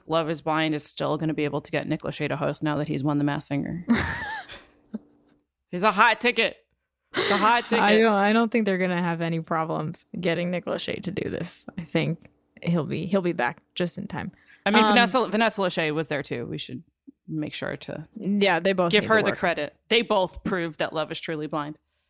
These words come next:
Speaker 1: <laughs>
Speaker 2: Um, I do think there's a whole other spectrum of, you know, these dating shows that are now sort of starting to emerge, which is late, but, you know, late but never, whatever. Little too, what is the saying?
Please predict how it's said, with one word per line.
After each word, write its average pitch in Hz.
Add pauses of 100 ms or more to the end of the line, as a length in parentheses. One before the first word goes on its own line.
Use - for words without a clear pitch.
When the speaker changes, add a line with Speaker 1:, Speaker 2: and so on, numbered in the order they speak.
(220)
Speaker 1:
<laughs> 190 (2250)
Speaker 2:
Um, 190 (340)
I 208
do 240
think 302
there's 208 (120)
a 190
whole 226
other 190
spectrum 185
of, 170 (120)
you 196
know, 180
these 175
dating 180
shows 185
that 175
are 170
now 170
sort 208
of 202
starting 208
to 220
emerge, 208
which 170
is 165 (640)
late, 233
but, 214
you 226
know, 175 (280)
late 208
but 190
never, 160
whatever. 170 (880)
Little 214
too, 208
what 190
is 233
the 254
saying? 240